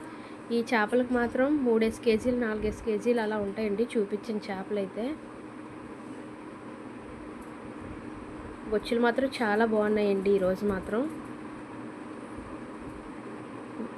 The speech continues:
అలాగే సందువాలు అన్నమాట. సందువాలు అయితే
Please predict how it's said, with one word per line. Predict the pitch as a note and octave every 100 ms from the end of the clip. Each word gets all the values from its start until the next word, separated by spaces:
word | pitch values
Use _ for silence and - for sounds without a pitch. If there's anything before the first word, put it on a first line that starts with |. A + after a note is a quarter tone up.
| - - - - - - A3
అలాగే | A3+ A3+ A#3 A#3 - - - - B3+
సందువాలు | A3 A3 A3 G3+
అన్నమాట. | F#3+ G3 F#3+ G3 - - - - - - - - - - - -
సందువాలు | A3 G3+ A3+ B3+
అయితే | B3